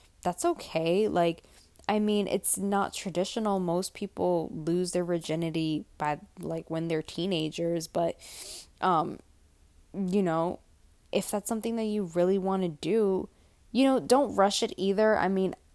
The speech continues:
I'm still a virgin, and I'm proud to say that I'm still a virgin. Um, but, you know, I've tried to do it, and it just doesn't work out. I cramp up, and I get nervous, and my muscles tighten, and I'm just like,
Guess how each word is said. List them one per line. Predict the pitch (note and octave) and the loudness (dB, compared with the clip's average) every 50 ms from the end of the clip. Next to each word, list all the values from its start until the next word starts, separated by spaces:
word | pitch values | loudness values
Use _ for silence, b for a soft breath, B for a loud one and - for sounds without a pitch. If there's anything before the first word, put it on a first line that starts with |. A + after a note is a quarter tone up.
| - | -2
I'm | F3 F3 F3 F3+ F3+ | 0 0 0 0 -2
still | - - F#3+ F#3 F#3 | -2 -2 0 0 0
a | F#3+ | 0
virgin, | F3 F#3 F#3 F#3+ F#3 F3 F#3+ G3 F#3+ F#3+ G3 F#3+ - | 2 2 2 2 2 0 -2 -2 0 -2 -4 -6 -4
and | - F3 F3 F3 | -4 -2 -2 0
I'm | E3 E3+ E3+ D#3+ | -2 -2 -4 -4
proud | - F3 D#3 D3+ D#3+ - F3+ - | -2 0 0 0 0 0 -4 -6
to | G3 F#3+ | -8 -6
say | - F#3+ F#3+ F3+ | -4 -2 0 0
that | F#3 F#3+ | 0 0
I'm | G3 F#3+ G3+ G3 | -2 -2 -4 -4
still | - - - G3+ | -4 -2 0 0
a | G3 | 0
virgin. | F#3+ G3 G3 G3+ G3 - A3 A3 A3 A3 A3 G#3+ B B B B B B B B | 0 0 -2 -2 -4 -4 -4 -2 -2 -2 -4 -6 B B B B B B B B
Um, | - - G3 F#3+ F#3+ F#3 F#3 D#3+ - - - _ _ _ _ - | -2 0 2 2 2 2 2 -2 -4 -8 -18 _ _ _ _ -10
but, | F3+ F3 G#3 | 0 2 4
you | G#3+ A3 | 4 4
know, | A#3 B3 A#3+ | 4 4 2
I've | A#3 A#3 A#3 - | 2 0 0 -4
tried | - - - G#3 G#3 G3+ A3 A3+ G3+ - | -8 -4 0 0 2 2 0 0 -2 -4
to | - - | -6 -6
do | F3+ D#3+ - G3 A#3+ C#4 C#4 | -6 -6 -2 -2 0 4 4
it, | B3+ A#3+ - - | 4 4 4 2
and | - F3+ F#3+ F#3+ | 0 0 0 0
it | G3 F#3 | -2 -2
just | - A3+ G3+ - - | -4 -4 -4 -4 -4
doesn't | - F3+ F3 - F#3+ F#3+ F3+ | -4 -4 -4 -4 -6 -4 -2
work | E3+ F3 F3 - - | -2 -2 -2 -2 -4
out. | G3 B3+ C#4 - - | -2 0 0 2 2
I | D#3+ D#3+ - - _ - - _ _ - - | 0 -2 -4 -8 _ -20 -20 _ _ -20 -14
cramp | - - F3 E3+ E3+ E3 - | -4 -2 0 0 0 2 4
up, | E3 F#3+ B3+ - - - | 4 4 4 2 0 -2
and | - F3+ F3 E3 E3+ B B B B B B B B | -2 0 0 -2 -4 B B B B B B B B
I | - F3 | 0 2
get | D#3+ E3+ D3+ - | 2 2 0 0
nervous, | D#3+ E3 D#3 E3+ F3 F3 G#3 A#3+ C4 B3+ - - - | -2 -2 -2 -2 0 0 2 2 2 2 0 -2 0
and | E3 E3+ E3 E3 E3+ E3 E3 E3 D#3+ D#3+ E3 D#3+ | 0 0 0 0 0 0 0 -2 -4 -4 -4 -2
my | E3 E3 E3 | -2 -2 0
muscles | E3 E3 D#3+ - E3 D#3+ - | 0 0 -2 0 -2 -2 -2
tighten, | - F3+ F3+ - - A3 G#3+ | 0 0 0 0 0 -2 -2
and | G3+ F3+ E3+ | -2 -2 -2
I'm | D#3+ E3 E3+ | -2 -4 -4
just | E3+ E3+ - - | -4 -4 -2 0
like, | F3+ F3 F3 | 0 -2 -2